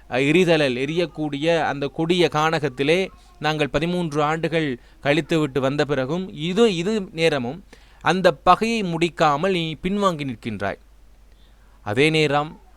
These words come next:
அரவு கொடியை உயர்த்தியவனான இந்த துரி-, துரியோதனுடைய கொடுமையிலும் பார்க்க முரசு கொடியை உயர்த்தியவனாகிய உனது அருளுக்கு நாங்கள், உன்னுடைய இரக்க குணத்துக்கு நாங்கள்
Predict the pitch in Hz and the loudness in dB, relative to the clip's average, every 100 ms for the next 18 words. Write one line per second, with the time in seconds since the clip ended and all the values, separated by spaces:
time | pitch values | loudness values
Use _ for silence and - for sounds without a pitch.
0 | - 127 156 196 170 180 165 156 147 156 | -2 2 4 2 0 0 0 0 0 -2
1 | 135 147 143 127 117 107 104 127 156 - | -2 -2 -2 0 -2 -2 -2 -2 -2 -4
2 | 113 131 131 123 - 170 196 220 175 196 | -8 -6 -6 -6 0 0 0 -6 -2 0
3 | 247 240 196 165 151 147 156 151 139 123 | 2 0 0 -2 -4 -4 -2 -2 -2 -4
4 | 110 123 117 - 120 131 - - - 151 | 0 0 0 -4 -4 -4 -6 -16 -6 2
5 | 208 202 180 175 160 151 135 139 - 135 | 2 2 -2 -2 -2 -2 -2 -4 -4 -4
6 | 120 117 117 117 117 160 151 127 175 170 | -4 -4 -6 -6 -4 -2 0 0 0 -2
7 | 139 123 117 127 135 - - 147 143 139 | -4 -6 -4 -6 -6 -14 -8 -4 -2 0
8 | 190 - 139 135 120 110 107 101 104 131 | -2 -2 -6 -6 -6 -8 -6 -6 -4 -8